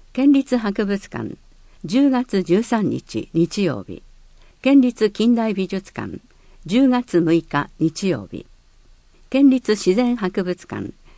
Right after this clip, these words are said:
十月三十日水曜日。紀伊風土記の丘、十月五日土曜日が無料開放日です。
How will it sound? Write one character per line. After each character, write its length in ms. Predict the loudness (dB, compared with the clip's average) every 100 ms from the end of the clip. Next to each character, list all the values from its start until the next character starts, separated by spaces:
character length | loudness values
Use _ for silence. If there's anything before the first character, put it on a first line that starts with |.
| -14
十 260 | -4 0 2
月 320 | 0 -2 -8
三 260 | -2 0 0
十 200 | 0 -2
日 400 | -4 -6 -10 -10
水 300 | -4 0 0
曜 200 | -2 -6
日。 200 | -14 -18 -20 -20 -20 -20 _ _ _
紀 160 | 2 2
伊 40 | 2
風 120 | 0
土 140 | 0
記 140 | 0 -2
の 180 | -2
丘、 240 | -6 -10 -14 _ _ _ _
十 240 | -2 2 2
月 300 | 0 -2 -6
五 280 | -4 -8 -8
日 220 | -8 -8 -4
土 140 | 0
曜 180 | 2 0
日 140 | -2
が 160 | -6 -8 _ 0
無 120 | 2
料 200 | 4 0
開 240 | -2 -4
放 180 | -4 -6
日 120 | -8
で 120 | -12
す。 380 | -16 -18 -20 -20